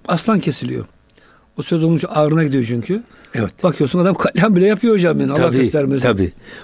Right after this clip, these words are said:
Speaker 2: O yüzden burada, e, söz deyip de hafife almamak lazım. Bunu biz kendi çocuğumuz da olsa,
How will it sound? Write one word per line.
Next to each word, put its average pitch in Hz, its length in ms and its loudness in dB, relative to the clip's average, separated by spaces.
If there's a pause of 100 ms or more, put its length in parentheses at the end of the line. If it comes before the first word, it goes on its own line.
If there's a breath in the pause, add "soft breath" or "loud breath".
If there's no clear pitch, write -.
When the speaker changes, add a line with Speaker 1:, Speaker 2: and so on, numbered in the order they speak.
Speaker 2:
O 165 100 4
yüzden 147 340 2 (380 loud breath)
burada, 180 400 2
e, 131 260 0 (500 loud breath)
söz - 560 0
deyip 196 320 0
de 185 100 2
hafife 139 400 -2
almamak 127 560 0
lazım. 87 240 -4 (1300 soft breath)
Bunu 139 280 2
biz 185 220 0 (320 loud breath)
kendi 165 280 4
çocuğumuz 143 560 2
da 107 40 4
olsa, 95 300 -2